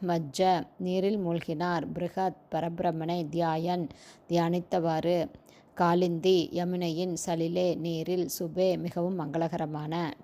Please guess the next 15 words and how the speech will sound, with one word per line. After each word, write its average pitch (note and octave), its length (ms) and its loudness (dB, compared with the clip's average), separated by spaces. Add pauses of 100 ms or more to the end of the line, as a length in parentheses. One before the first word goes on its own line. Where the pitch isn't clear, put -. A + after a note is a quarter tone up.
டிரான்ஸ்லேஷன். D#3+ 640 -6 (560)
அம்பரீஷ A3 520 6
மகாராஜனின் F#3+ 840 0
வேண்டுகோளை F3+ 680 0
மகிழ்ச்சியுடன் F#3 800 4
ஏற்றுக்கொண்ட E3+ 680 2 (120)
துர்வாச F3 460 0
முனிவர் D#3 520 0 (460)
அவசியமான G3 920 4
அனுஷ்டானத்தை F#3 800 2
முடித்து E3+ 380 -2
வர E3+ 300 4
யமுனை F3 520 0
நதிக்கு D#3+ 460 -2
சென்றார். D#3 680 0